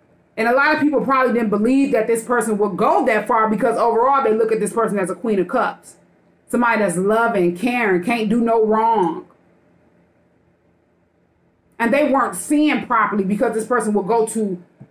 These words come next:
different voodoo priests to do black magic, voodoo, and witchcraft over different people, even family members, to keep them under control, to keep them under a spell.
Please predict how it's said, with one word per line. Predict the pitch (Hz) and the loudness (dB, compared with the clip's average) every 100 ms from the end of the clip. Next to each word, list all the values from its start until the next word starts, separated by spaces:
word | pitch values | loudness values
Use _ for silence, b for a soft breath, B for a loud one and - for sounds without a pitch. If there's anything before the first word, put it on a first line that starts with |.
| _ | _
different | 170 262 240 202 - | -2 0 0 -2 -4
voodoo | 156 262 262 208 | -2 2 2 0
priests | - 214 185 - 233 | -2 -2 -2 -4 -2
to | 208 | 0
do | 233 220 | 2 0
black | 180 208 214 208 | 0 -2 -2 0
magic, | 214 226 190 180 170 | 0 0 -2 -4 -4
voodoo, | 208 220 208 | -2 0 0
and | 190 175 | 0 0
witchcraft | 226 - 202 - - _ | -2 -4 -6 -6 -10 _
over | 190 180 175 | -4 -2 -2
different | 196 175 160 | -2 -2 -4
people, | 214 208 - - _ _ _ _ | -4 -4 -8 -20 _ _ _ _
even | 240 214 208 | -4 -2 -2
family | 214 247 247 226 185 | -2 -2 0 0 0
members, | 175 156 151 - - - _ _ _ _ _ _ _ _ _ _ _ | 0 -2 -8 -16 -20 -20 _ _ _ _ _ _ _ _ _ _ _
to | - - | -4 0
keep | 277 247 | 0 0
them | 233 214 | 0 0
under | 214 208 | 0 0
control, | 185 190 - 214 196 160 | -2 -6 -2 0 0 0
to | 147 214 | -2 -2
keep | 254 - | -2 -2
them | 214 185 | -2 0
under | 208 185 180 | 0 0 -4
a | |
spell. | - - 202 160 - | -4 -4 -4 -4 -8